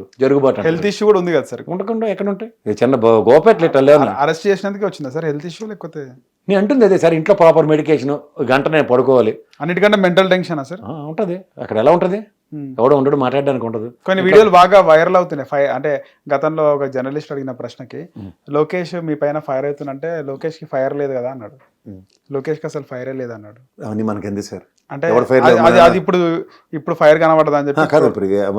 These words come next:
Speaker 1: ఆ ఫైర్లన్నీ చెక్ చేయడానికి మనం ఏమైనా డాక్టర్
Speaker 2: కాదు సార్,
Speaker 1: డాక్టరే
Speaker 2: ఆ-, అది
Speaker 1: చెక్
Speaker 2: ట్రోల్
Speaker 1: చేసేయండి.
Speaker 2: అవుతుంది సార్. ఇప్పుడు ఫైర్ అన్నావు కదా, ఇప్పుడు ఏమైంది ఈ ఫైర్ అంటారు.
Speaker 1: ఫైర్ అంటే ఏడ్ చేయాలి. ఇప్పుడు వెళ్ళి పోలీసు వాళ్ళతో సినిమాల్లో దెవలాడినట్టు, ఆ, ఖైదీ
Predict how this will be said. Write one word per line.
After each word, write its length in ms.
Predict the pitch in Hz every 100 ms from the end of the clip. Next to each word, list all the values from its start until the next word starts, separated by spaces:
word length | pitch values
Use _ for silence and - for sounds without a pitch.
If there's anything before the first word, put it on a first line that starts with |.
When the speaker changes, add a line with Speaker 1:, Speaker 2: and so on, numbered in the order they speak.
| 107
Speaker 1:
ఆ 20 | 104
ఫైర్లన్నీ 380 | 117 123 135 131
చెక్ 120 | 120 -
చేయడానికి 240 | 131 113
మనం 100 | 110 107
ఏమైనా 180 | 117 104
డాక్టర్ 220 | 104 113 131
Speaker 2:
కాదు 180 | 156 180 190
సార్, 100 | 147
Speaker 1:
డాక్టరే 220 | 139 151 165
Speaker 2:
ఆ-, 100 | 170
అది 140 | 185
Speaker 1:
చెక్ 100 | -
Speaker 2:
ట్రోల్ 120 | 190 208
Speaker 1:
చేసేయండి. 140 | 226
Speaker 2:
అవుతుంది 220 | 202 170
సార్. 100 | 143 139
ఇప్పుడు 140 | 135 131 147
ఫైర్ 220 | 147 170
అన్నావు 200 | 160 165 160
కదా, 100 | 165
ఇప్పుడు 140 | 160 139
ఏమైంది 280 | 143 151 143 135
ఈ 20 |
ఫైర్ 160 | 123 123
అంటారు. 220 | 123 - _ - - 127
Speaker 1:
ఫైర్ 160 | 156 175
అంటే 140 | 180 156
ఏడ్ 100 | 156
చేయాలి. 160 | 196 151
ఇప్పుడు 160 | 123 127
వెళ్ళి 140 | 127 131
పోలీసు 200 | 151 156
వాళ్ళతో 180 | 135 135 139
సినిమాల్లో 540 | 147 147 139 131 123 120
దెవలాడినట్టు, 440 | 127 131 123 117 113 - _ 127
ఆ, 60 | 110
ఖైదీ 200 | 131 139